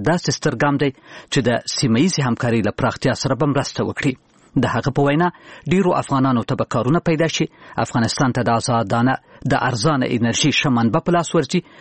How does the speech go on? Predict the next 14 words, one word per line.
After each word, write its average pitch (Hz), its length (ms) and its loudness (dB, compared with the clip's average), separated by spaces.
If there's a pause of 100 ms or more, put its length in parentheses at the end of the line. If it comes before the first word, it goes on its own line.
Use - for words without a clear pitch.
(120)
او 113 200 0
حکومت - 360 -2
ته 110 120 -2
به 107 40 0 (280)
د 123 100 0 (140)
عاید 113 260 2
مهمه 117 320 2
سرچینه 131 420 0
وي. 135 140 -16 (500)
په 110 120 2
افغانستان 131 460 0
کې 143 100 0
د 123 140 -2
ټاپي 127 220 0